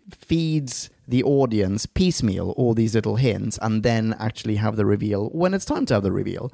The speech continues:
If we had figured it out in, in episode two, this would not have been as much fun.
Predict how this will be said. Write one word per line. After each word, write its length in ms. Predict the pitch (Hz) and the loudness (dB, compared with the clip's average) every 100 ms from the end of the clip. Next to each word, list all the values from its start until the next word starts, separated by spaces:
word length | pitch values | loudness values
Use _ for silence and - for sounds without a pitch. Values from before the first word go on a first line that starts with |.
| - - | -14 -8
If 160 | - 156 | -2 0
we 120 | 208 | 2
had 120 | 214 | 0
figured 260 | 160 180 160 | 0 0 2
it 120 | 135 | 2
out 260 | 135 127 117 | 2 2 2
in, 260 | 113 110 | 2 2
in 100 | 107 117 | 2 0
episode 400 | 120 117 110 - | 0 0 -2 2
two, 280 | 147 107 113 | 2 2 2
this 180 | 143 | 0
would 160 | 151 135 | 0 2
not 260 | 127 131 - | 2 2 0
have 180 | 123 120 | -4 0
been 380 | 127 123 120 - | 2 2 0 -2
as 260 | 113 113 113 | 0 0 0
much 160 | 120 | -4
fun. 240 | - - | -4 -6